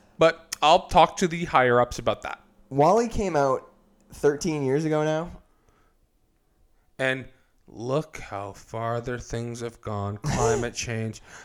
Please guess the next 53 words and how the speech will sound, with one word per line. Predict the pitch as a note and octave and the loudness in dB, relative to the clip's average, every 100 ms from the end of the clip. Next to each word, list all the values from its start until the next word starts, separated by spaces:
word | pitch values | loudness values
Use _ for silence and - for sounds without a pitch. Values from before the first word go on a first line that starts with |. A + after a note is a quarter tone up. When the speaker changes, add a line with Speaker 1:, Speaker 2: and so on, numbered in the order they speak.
| - | 2
Speaker 1:
I | D#3+ | 4
mean, | E3+ E3+ | 6 4
Wall-E, | D#3+ F3 F#3 G3 F#3+ F3 - | 6 8 8 8 4 0 -6
Wall-E | C#3 E3 F#3+ G3+ | -4 0 2 2
was | F3 | 0
trying | - D3 C#3 | 0 0 0
to | |
tell | B2+ B2 A2 | -4 -4 -6
us. | A2 | -8
Wall-E's | B2+ D3 F3+ F3+ | 0 4 4 4
trying | D#3+ C#3+ | 0 0
to | |
Speaker 2:
I | D3 | 2
mean, | C#3+ | 4
Speaker 1:
teach | C3+ | 2
Speaker 2:
the | A#2 | 2
Speaker 1:
us. | |
Speaker 2:
human | E3+ F3+ F3+ | 2 2 2
destruction, | E3 D3+ C#3+ C#3 C#3 C3+ B2+ A2+ | -2 -2 2 2 0 -6 -6 -6
environmental | A#2 A2+ A#2 A#2 A#2 A#2 G#2 G2+ G#2 | -4 0 0 0 -2 -2 -2 -2 -4
side | - B2+ B2 | -2 0 0
plot | A2+ F#2+ D2+ - _ _ _ - | 0 0 0 -4 _ _ _ -2
holds | G#3+ G3 | 0 2
up | G3 | 0
even | G3 F3+ | -2 2
better | G#3+ D3+ | 4 4
than | B2 | 4
when | A#2+ | 0
it | A#2 | -2
came | C#3+ B2+ | -4 -4
out. | C3 - - - - - - - | -4 -6 -14 -20 -20 -20 -20 -10
Speaker 1:
Isn't | A#3 C#4 G4 | -6 -2 -2
it | G#4 - | -2 -6
crazy, | - C3 C3 C#3 | -6 -4 -4 -2
though? | C#3 C3+ C3 B2+ - _ _ | 0 2 2 -2 -8 _ _
Speaker 2:
Think | - F3+ | -4 2
Speaker 1:
Like | D3+ | 6
Speaker 2:
about, | D#3 | 6
like, | C3 A2 A#2 | 6 2 0
just, | G2+ - - - _ _ _ _ | -4 -6 -10 -14 _ _ _ _
you | C3+ | -10
know, | G2 | -8
we're | G2 | -8
just | G#2 G#2 | -8 -4
ordering | G#2+ A#2 A2 G2 F#2+ - - | -4 -2 -6 -8 -16 -18 -18
our | |
Postmates. | G2 - A2+ A2 A#2 G#2+ G#2+ - - - - _ _ _ _ _ _ _ _ | -2 0 0 -4 -8 -8 -10 -12 -14 -16 -20 _ _ _ _ _ _ _ _
Just | C#3 | -4
Speaker 1:
Oh, | C#3 | 0
Speaker 2:
bring, | A#2 D#3+ | 2 2
Speaker 1:
that | |
reminds | D3+ C#3+ C3+ A#2 | 2 2 0 -2
me. | G#2+ | -10